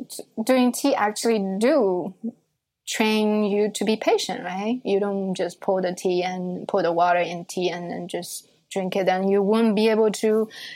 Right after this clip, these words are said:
discover all these flavors. And, and also, like, kinda, like, help you to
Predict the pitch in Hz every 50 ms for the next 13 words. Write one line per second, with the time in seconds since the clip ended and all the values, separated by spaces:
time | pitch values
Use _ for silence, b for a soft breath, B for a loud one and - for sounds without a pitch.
0 | B B B - 202 - - - - 262 311 285 220 - 180 - 185 185 190 190
1 | 180 185 - 180 - - - - - - _ _ _ _ _ _ _ _ _ -
2 | - - 202 202 190 185 190 175 156 151 143 - 170 - - - - 202 196 202
3 | 202 202 202 190 - b b b b b b b b _ _ _ _ _ _ -
4 | - 214 214 214 214 220 226 226 226 - 247 226 214 202 196 190 196 190 - -
5 | - - - - - 214 208 208 208 208 202 196 185 185 185 - - - - 214
6 | 208 202 196 - - 208 196 190 190 190 190 - - - - 196 190 190 185 185
7 | 185 185 196